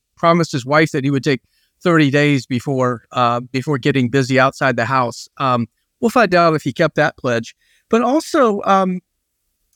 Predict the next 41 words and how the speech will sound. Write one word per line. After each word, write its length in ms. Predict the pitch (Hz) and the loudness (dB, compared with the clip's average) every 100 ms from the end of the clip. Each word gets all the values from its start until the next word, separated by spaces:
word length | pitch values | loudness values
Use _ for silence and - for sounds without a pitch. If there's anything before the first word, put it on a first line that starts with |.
| - | -2
you 120 | 214 | 2
know, 140 | 208 | 4
he 240 | 185 262 254 | 2 2 2
has 220 | 208 - | 2 -2
most 320 | 196 202 - | 0 0 0
recently 520 | 214 233 262 214 180 | -2 -2 -2 0 0
been 200 | 147 156 | 0 0
named 260 | 151 160 151 | 2 2 0
the 80 | 135 | -2
chairman 440 | - 170 160 147 | -4 -2 0 0
at 120 | 131 | -2
Proterra 640 | - 135 107 - 156 135 123 | -4 -6 -6 -4 -2 -2 -4
Incorporated. 500 | 123 - 131 - 123 | -8 -8 -8 -8 -4
Now, 200 | 123 123 _ _ _ - | -2 -2 _ _ _ -2
those 220 | 165 160 | 0 0
of 120 | 131 | 0
you 140 | 143 | 0
who 80 | 139 | -2
watch 320 | 127 139 156 | 0 0 0
the 100 | - | -4
show 220 | 151 180 143 | -4 -2 0
know 140 | 160 | 0
that 100 | 165 | -2
we 160 | 139 135 | -2 0
had, 260 | 151 143 - | 0 0 -4
uh, 220 | 139 127 | -4 -2
Gareth, 400 | 113 147 135 - | 0 0 -2 -4
uh, 220 | 131 117 - _ _ _ | -4 -4 -8 _ _ _
Joyce, 440 | - 185 190 120 - - | -2 2 2 0 -10 -6
the, 260 | 143 131 127 | -2 2 0
uh, 80 | |
C 280 | 123 180 139 | 0 -2 2
E 40 | 151 | 2
O 80 | 175 | 2
of 60 | |
Proterra, 440 | - 135 - 139 127 | 0 -6 -2 -2 -2
on 160 | 127 123 | -2 -2
a 60 | |
few 220 | 117 127 113 | -2 -4 -2
weeks 260 | 196 - | -4 -6
ago 360 | 156 143 127 | -4 0 0